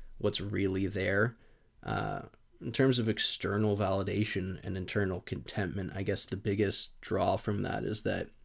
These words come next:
doing the online stuff, you'd be lying to yourself if you're trying to not grow your platform, because that's the whole, eh, the whole reason everybody is on these platforms is to share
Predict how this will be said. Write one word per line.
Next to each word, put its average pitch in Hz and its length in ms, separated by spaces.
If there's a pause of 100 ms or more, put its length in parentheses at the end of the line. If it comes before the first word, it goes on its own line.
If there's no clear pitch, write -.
(680)
doing 107 420
the 104 100
online 101 480
stuff, - 460 (720)
you'd 107 340
be 117 100
lying 107 420
to 120 120
yourself 120 460
if 110 160
you're 98 400
trying 101 460
to - 120
not 101 260
grow 104 480 (280)
your 104 140
platform, 120 680 (440)
because 110 300
that's 107 220
the 107 100
whole, 110 260
eh, 117 140 (100)
the 113 120
whole 131 180
reason 117 320
everybody 104 420
is 98 120
on 101 360
these 101 160
platforms 110 560
is 104 160
to - 100
share 101 580